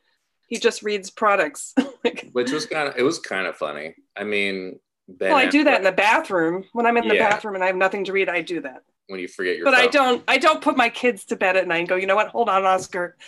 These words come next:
Speaker 1: I'm gonna go get the
Speaker 2: <laughs>
Speaker 1: Dijon mustard from the fridge and I'm gonna read you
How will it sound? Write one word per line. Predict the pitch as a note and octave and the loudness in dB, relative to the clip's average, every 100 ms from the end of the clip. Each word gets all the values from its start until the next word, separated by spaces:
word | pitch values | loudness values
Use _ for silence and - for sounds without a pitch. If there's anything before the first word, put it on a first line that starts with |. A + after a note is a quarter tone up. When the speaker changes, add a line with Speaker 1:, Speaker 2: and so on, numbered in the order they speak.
| - | -6
Speaker 1:
I'm | - C4 | 0 2
gonna | E4 | 4
go | D#4 | 2
get | D4+ D4 | 2 2
the | C#4+ | 2
Speaker 2:
<laughs> | - | -2
Speaker 1:
Dijon | G3+ C#4 D4 | -2 -2 0
mustard | C#4 G3+ - G#3+ A#3 | 0 0 -2 -4 -4
from | - G#3+ | -6 -4
the | A3+ | -4
fridge | C#4 E3+ E3+ E3 | -2 -2 -2 -6
and | G3 | -4
I'm | F#3 | -4
gonna | F#3+ F#3 | -6 -10
read | G3+ G3+ G3+ | -14 -14 -10
you | F3 E3 | -8 -8